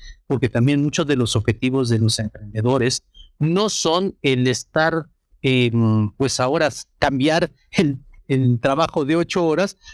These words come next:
por un trabajo de veintitrés, <laughs> ¿no? Eh, no, para nada. El, el objetivo generalmente es mejorar en tu calidad de vida. Y si tú logras hacer esta mejora,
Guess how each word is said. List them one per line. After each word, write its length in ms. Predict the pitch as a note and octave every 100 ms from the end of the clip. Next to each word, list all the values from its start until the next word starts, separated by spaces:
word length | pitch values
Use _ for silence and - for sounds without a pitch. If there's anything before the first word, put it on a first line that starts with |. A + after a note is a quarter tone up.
| -
por 160 | - D3
un 140 | D#3
trabajo 480 | C#3+ C#3 D3 - E3+
de 120 | C#3+
veintitrés, 920 | B2 B2 A2+ A#2+ A2+ E3+ A3 - - _ _
<laughs> 140 | G#3 D3+
¿no? 420 | C#3+ G3 C#4 - B2 - F3 E3+
Eh, 240 | C#3 C3 A#2+
no, 240 | C3+ G#3+
para 280 | G3+ C#3 C#3
nada. 420 | C#3+ A#3+ G#3 A#2
El, 280 | A#2+ A#2+ B2+
el 120 | D3+ D3
objetivo 720 | - - - F#3 F3+ E3+ -
generalmente 720 | C#3 C3+ C#3 C#3+ D3 C#3+ E3+ E3+
es 160 | D3
mejorar 580 | C#3+ B2+ - B2 C3+ C#3
en 100 | C#3+
tu 140 | - -
calidad 420 | A2+ A2 A#2+ A2
de 140 | A2
vida. 360 | G2 F3+ C3 - - - - - - - _
Y 140 | E3 B2
si 180 | -
tú 240 | A2+ E3 E3+
logras 680 | D#3 E3+ F3+ C#3 C#3 C3+
hacer 360 | C#3+ A#2 C3 B2+
esta 280 | C#3 - A#2+
mejora, 720 | A2 G2+ - C3+ B2 A#2